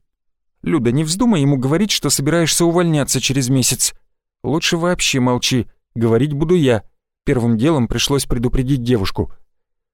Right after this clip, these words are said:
Главный врач, сухощавый, лысоватый брюнет лет сорока, встретил нас приветливо.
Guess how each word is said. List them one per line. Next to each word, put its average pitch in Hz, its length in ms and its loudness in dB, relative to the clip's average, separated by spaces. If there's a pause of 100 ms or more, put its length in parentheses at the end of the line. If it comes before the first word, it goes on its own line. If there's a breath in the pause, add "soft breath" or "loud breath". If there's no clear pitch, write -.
(340)
Главный 185 500 2
врач, 143 480 0 (180)
сухощавый, 160 760 2
лысоватый 151 540 2
брюнет 139 460 0
лет 156 200 0
сорока, 147 400 0
встретил 160 440 0
нас 170 200 0
приветливо. 110 640 0